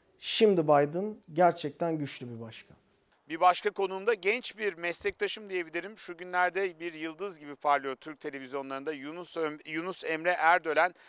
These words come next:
Speaker 2: E, ben de sık sık kendisini konuk alıyorum. Genç, e, Amerika'daki seçimleri Türkiye'den takip ediyor ancak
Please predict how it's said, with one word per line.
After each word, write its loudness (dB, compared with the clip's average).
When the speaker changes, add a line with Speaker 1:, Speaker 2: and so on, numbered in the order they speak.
Speaker 2:
E, -4
ben 6
de -6
sık -10
sık -14
kendisini -4
konuk -10
alıyorum. -4
Genç, -4
e, -4
Amerika'daki -2
seçimleri -10
Türkiye'den -2
takip 0
ediyor -4
ancak -2